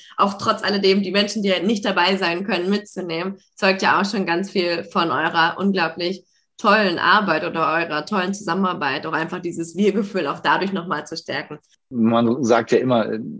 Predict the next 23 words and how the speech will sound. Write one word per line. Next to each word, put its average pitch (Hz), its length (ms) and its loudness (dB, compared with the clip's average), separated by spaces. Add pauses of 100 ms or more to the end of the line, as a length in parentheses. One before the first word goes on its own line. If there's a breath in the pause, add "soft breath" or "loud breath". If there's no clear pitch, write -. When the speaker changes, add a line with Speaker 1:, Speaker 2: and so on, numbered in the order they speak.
(640)
Speaker 2:
viele 135 760 4 (320 soft breath)
in 117 100 0
vielen 127 280 4
Branchen 107 580 4
sagt 92 220 0
man, 101 80 0
das 95 120 -6
ist 98 120 -6
alles 90 280 -2
People's 110 320 -2
Business, 92 360 -4
aber 101 120 0
ich 98 80 -2
glaube, 107 220 2
das 101 180 -2
ist - 300 -12 (500)
in 120 120 -12
der 113 100 -2
Beratung 101 340 2
besonders 110 360 2
ausgeprägt, - 720 -10
ja? 175 200 2 (400 loud breath)
Ähm, 113 560 6